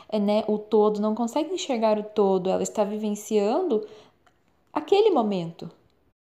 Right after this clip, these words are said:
Então, é como se ficassem faltando peças na cabeça dessa criança, entende?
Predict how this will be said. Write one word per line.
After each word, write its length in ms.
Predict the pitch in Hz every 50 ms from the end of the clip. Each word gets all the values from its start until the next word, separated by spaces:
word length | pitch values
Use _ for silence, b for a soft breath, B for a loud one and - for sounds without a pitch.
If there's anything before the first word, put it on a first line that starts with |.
| _ _ _ _ _ _ _ b b b b b b -
Então, 600 | 226 214 220 226 208 202 214 208 185 175 170 - -
é 100 | 202 196
como 340 | - - 220 226 233 240 240
se 420 | 240 - - - 214 202 196 190 B B B B B B B B B
ficassem 840 | _ - - 247 240 240 - - 226 220 240 247 - - 208 185 196
faltando 760 | - - 202 202 202 - - 208 208 240 269 226 180 185 190 - _ _
peças 640 | - 269 269 269 - - - - - - - - - _ _ _ _ _ _ _ _ _
na 220 | - 196 202 208 208
cabeça 800 | - 247 220 208 202 196 190 190 190 - - - 220 233 254 B B B B B B -
dessa 280 | 202 214 214 214 220
criança, 600 | 214 - 233 247 269 247 208 185 175 - - 196 185 _ _ _ _ _
entende? 640 | - 190 190 - 202 190 196 220 247 254 220 190 196